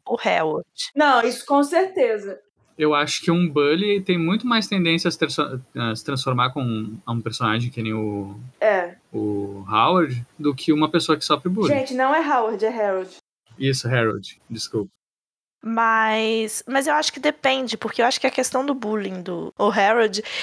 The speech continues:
Speaker 1: ele não, eu não sei se ele sofria bullying só, apenas como uma pessoa que sofre bullying, ou se, é, tem algo relacionado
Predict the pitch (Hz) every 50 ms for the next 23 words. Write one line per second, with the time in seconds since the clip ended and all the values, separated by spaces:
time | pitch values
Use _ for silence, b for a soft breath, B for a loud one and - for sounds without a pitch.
0 | B B B B - 226 226 247 262 254 269 269 277 285 277 - - 254 254 277
1 | - - 277 - 311 262 277 - 277 262 - - 277 294 302 294 226 202 208 202
2 | 202 202 208 220 247 285 - - _ _ _ _ _ _ - - - - - 220
3 | 190 175 170 190 - - - - - - 180 175 180 180 190 - - - 180 190
4 | 185 185 - 180 170 - 180 170 - - - - 180 185 - - 175 160 165 185
5 | 214 214 208 185 170 180 - - 175 196 214 240 - - - 240 247 254 269 254
6 | - _ - - 180 190 190 180 - - _ - 220 202 202 202 196 185 220 220
7 | 247 233 220 233 208 208 214 - - - 220 208 196 180 175 175 180 175 208 208